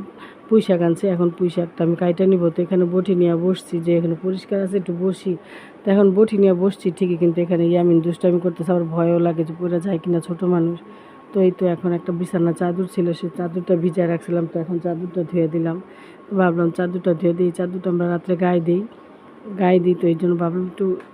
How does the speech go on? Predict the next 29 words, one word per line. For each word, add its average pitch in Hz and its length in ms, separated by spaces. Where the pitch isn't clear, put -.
একটু - 120
কেমন 196 320
হয়ে 196 160
গেছে, 214 360
ময়লা 180 260
হয়েছে, 190 280
তো 180 140
ধুয়ে 170 260
দিলাম। 175 280
তো 165 180
চাদরটা 175 380
এখন 170 200
এই 170 80
বারান্দায় 175 400
মিলে 175 240
দিলাম, 170 340
শুকায় 185 240
যাবো 165 260
ফ্যানের 170 280
বাতাসে। 170 520
তো 202 140
আজকে 180 320
বিকেলে 185 420
রান্না 180 280
করব 175 280
হলো, 175 320
সিদ্ধ 180 300
করব 175 340
বুট। 180 220